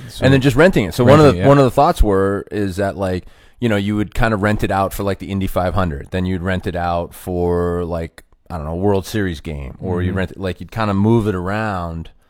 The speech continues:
Speaker 2: Strategically.
Speaker 1: strategically based upon, like, events or times of the year,
Speaker 2: Yeah, that'd
Speaker 1: that
Speaker 2: be
Speaker 1: kinda
Speaker 2: smart.
Speaker 1: thing.
Speaker 2: That'd be smart. Um, what about, uh, we, well, Leaf d-, does something like that. Our buddy Leaf.
Speaker 1: Yeah.
Speaker 2: That's what he does for, um,
Speaker 1: Burning Man.
Speaker 2: Burning Man. He,
Speaker 1: Yeah.
Speaker 2: like, rents out a series of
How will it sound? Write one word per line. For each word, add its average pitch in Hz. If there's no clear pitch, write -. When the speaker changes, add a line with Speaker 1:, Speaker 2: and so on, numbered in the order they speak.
Speaker 2:
Strategically. 92
Speaker 1:
strategically 117
based 92
upon, 90
like, 82
events 90
or 87
times 92
of 90
the 87
year, 87
Speaker 2:
Yeah, 87
that'd 85
Speaker 1:
that 85
Speaker 2:
be 85
Speaker 1:
kinda 80
Speaker 2:
smart. 85
Speaker 1:
thing. -
Speaker 2:
That'd 80
be 82
smart. 82
Um, 95
what 104
about, 98
uh, 85
we, 127
well, 98
Leaf 135
d-, -
does 80
something 80
like -
that. -
Our 95
buddy 90
Leaf. 98
Speaker 1:
Yeah. 147
Speaker 2:
That's 90
what 92
he 87
does 82
for, 82
um, 73
Speaker 1:
Burning 110
Man. 71
Speaker 2:
Burning 98
Man. 78
He, -
Speaker 1:
Yeah. 95
Speaker 2:
like, 85
rents 87
out 85
a 85
series 87
of 76